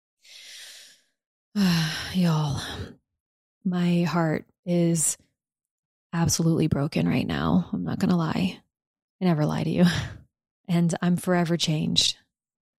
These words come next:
I know it won't hurt like this forever, but it hurts <laughs> like this right now.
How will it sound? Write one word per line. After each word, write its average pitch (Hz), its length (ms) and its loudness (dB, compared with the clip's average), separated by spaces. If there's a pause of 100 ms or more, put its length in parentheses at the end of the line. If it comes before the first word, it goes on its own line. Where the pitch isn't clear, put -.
(120)
I 180 100 0
know 175 240 4
it 185 120 2
won't 165 280 -2
hurt - 500 0 (240)
like 180 160 -2
this 170 460 0
forever, 185 640 0 (260)
but 165 280 2 (500)
it - 40 -8
hurts - 480 -2
<laughs> - 0 -
like 180 180 -2
this 156 280 2
right 151 200 2
now. 135 380 -2